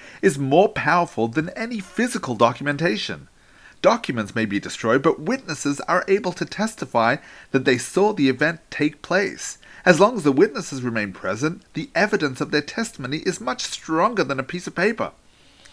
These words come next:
Undoubtedly, they could bear false witness, but a document may also be forged.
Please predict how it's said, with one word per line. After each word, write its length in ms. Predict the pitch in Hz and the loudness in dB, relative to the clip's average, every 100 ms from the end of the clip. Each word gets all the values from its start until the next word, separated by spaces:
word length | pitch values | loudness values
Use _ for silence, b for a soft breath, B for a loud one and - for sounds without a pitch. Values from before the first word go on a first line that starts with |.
| B - | B -2
Undoubtedly, 640 | 233 208 214 233 160 120 | 0 2 2 0 0 -2
they 180 | 117 151 | 2 0
could 280 | - 120 - | 0 -6 0
bear 180 | 117 170 | 2 2
false 380 | - 98 - | 0 -4 -2
witness, 320 | 139 98 92 95 | -2 -2 -6 -6
but 180 | 143 | -4
a 40 | 151 | -4
document 640 | 120 - 226 127 120 151 | -2 -2 -2 -4 -6 -4
may 140 | 208 | 0
also 260 | 240 294 - | 2 2 0
be 140 | 156 | -6
forged. 560 | 127 - 98 67 - - | -6 -4 -4 -4 -12 -18